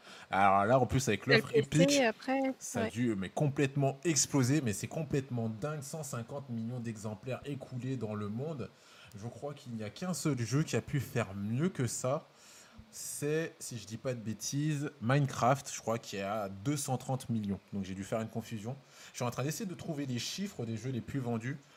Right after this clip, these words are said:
Speaker 1: mais, euh, cent cinquante millions, c'est juste monstrueux.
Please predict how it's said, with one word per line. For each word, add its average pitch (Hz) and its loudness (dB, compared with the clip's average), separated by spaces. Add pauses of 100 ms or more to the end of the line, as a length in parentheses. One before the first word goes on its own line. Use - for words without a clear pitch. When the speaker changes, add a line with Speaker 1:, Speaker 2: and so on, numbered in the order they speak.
(300)
Speaker 1:
mais, 101 0
euh, 92 2
cent 143 -2
cinquante 120 0
millions, 110 0
c'est 98 -6
juste 110 -4
monstrueux. 110 2